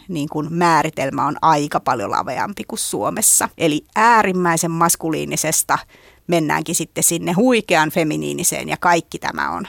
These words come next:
siellä sallittua. Kun taas Suomessa esimerkiksi ei ole ollenkaan näin väljää <laughs> tämä määrittely, ja sama koskee myös tyttöä. Pitääkö tytöllä olla pitkät hiukset?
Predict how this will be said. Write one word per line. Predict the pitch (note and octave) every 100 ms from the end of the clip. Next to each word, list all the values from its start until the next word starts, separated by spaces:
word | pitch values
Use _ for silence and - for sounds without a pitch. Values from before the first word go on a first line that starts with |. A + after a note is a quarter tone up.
| -
siellä | - - - -
sallittua. | - - - - - - - -
Kun | E3+ E3
taas | E3+ -
Suomessa | D#3 E3 C4 - C#4+
esimerkiksi | C#4+ C#4+ C#4 C#4+ -
ei | A3 A#3+
ole | G3+
ollenkaan | G3+ G3+ G3+ G3
näin | G3 F#3+ G#3 - F#3+
väljää | F3+ F3+ G3 A3 B3 - - -
<laughs> | - - -
tämä | F#3+ F3+
määrittely, | F#3 E3+ F#3 _ F#3+ F#3+
ja | A#3
sama | - A#3 C#3+
koskee | - - B3+
myös | B3 C4
tyttöä. | - B3+ _ - - - _ _
Pitääkö | C4 C4 A#3 B3
tytöllä | B3 A#3+ F#3 E3
olla | E3
pitkät | - F3+ - - -
hiukset? | - - - F#3 -